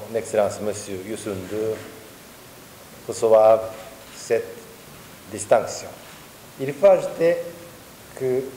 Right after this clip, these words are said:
personnellement, je suis un grand amateur et un fan de son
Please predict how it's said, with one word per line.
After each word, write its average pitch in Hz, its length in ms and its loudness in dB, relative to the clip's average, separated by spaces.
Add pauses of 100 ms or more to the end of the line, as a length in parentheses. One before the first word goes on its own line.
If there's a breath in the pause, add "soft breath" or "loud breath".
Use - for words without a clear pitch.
(440)
personnellement, 127 680 2 (1080)
je 135 80 -4
suis 135 200 0
un 113 120 6
grand 135 300 2
amateur 135 680 2 (960)
et 110 80 0
un 113 160 4 (100)
fan 127 200 4 (560)
de 101 40 -12
son 104 240 0